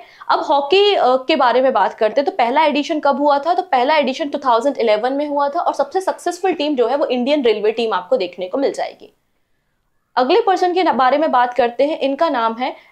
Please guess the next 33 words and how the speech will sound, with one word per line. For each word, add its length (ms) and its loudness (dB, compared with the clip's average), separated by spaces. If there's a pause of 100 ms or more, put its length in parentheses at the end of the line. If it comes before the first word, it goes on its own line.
(160)
एलेक्स 460 0
दी 280 -2
मिन्योर, 380 0 (680)
ठीक 200 0
है। 80 4
और 260 0
इन्होंने 260 2
कैस्पर 520 0
रूट 260 2
को 140 2
हराया 420 4
है 380 -2
और 120 2
मेक्सिको 540 2
ओपन 420 2
टाइटल 340 0
अपने 220 -4
नाम 220 -6
किया 260 -6
है। 60 -8
तो 120 -6
मेक्सिको 440 0
ओपन 320 0
टाइटल 280 2
किसने 280 -2
जीता 260 0
है? 220 -2 (460)
एलेक्स 280 2
दी 140 4
मिन्योर 320 2
ने 100 2
जीता 280 -2
है, 240 -8